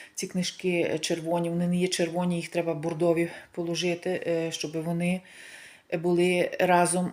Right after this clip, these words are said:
так як в мене в залі. Бачите, в мене винні такі крісла, такого винного кольору. І мені треба, е, поставити ось тут винні книжки.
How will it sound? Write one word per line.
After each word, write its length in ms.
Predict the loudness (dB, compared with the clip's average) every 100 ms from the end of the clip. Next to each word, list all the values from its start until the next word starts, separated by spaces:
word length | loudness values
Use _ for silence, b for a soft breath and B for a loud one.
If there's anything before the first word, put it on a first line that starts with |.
| -6
так 160 | 2 4
як 120 | 4
в 40 | 4
мене 200 | 0 2
в 40 |
залі. 380 | 2 2 2 0
Бачите, 320 | 0 -2 -4
в 40 |
мене 280 | -2 -2 -4
винні 480 | 0 2 4 2 0
такі 560 | -2 -4 0 2 2 0 -8
крісла, 500 | -2 0 2 2 0
такого 400 | -2 0 2 2
винного 500 | 2 2 2 0 0
кольору. 540 | 2 4 4 2 -2 -8 -20 _ _ _ _ _ _ _ _ _ _ _ _ -20 B B B B B B B _ -4
І 260 | -2 0 -4 -6
мені 260 | -2 0 0
треба, 520 | 2 2 4 2 2
е, 260 | 2 2 0
поставити 720 | -2 -4 0 2 2 0 -2
ось 220 | -2 -4
тут 340 | -4 -8 -8 -4
винні 360 | -2 0 -2
книжки. 560 | -6 -8 -8 -8 -10